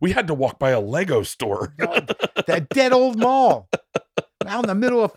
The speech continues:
Speaker 2: fucking nowhere.
Speaker 1: What club would you still do that you
Speaker 2: I
Speaker 1: still
Speaker 2: still do
Speaker 1: love?
Speaker 2: clubs.
Speaker 1: What clubs?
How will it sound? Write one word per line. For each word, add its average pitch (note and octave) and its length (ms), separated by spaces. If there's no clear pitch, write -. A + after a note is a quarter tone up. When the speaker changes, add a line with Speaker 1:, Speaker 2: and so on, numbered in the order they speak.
Speaker 2:
fucking G3+ 360
nowhere. G3+ 360
Speaker 1:
What E3+ 140
club F3 300
would D#3 200
you C#3+ 100
still B2+ 280
do A2 220
that G#2+ 120
you A#2 120
Speaker 2:
I B3+ 80
Speaker 1:
still A#2 160
Speaker 2:
still E4 180
do D4+ 80
Speaker 1:
love? A#3 80
Speaker 2:
clubs. B2 460
Speaker 1:
What E3 160
clubs? D3+ 340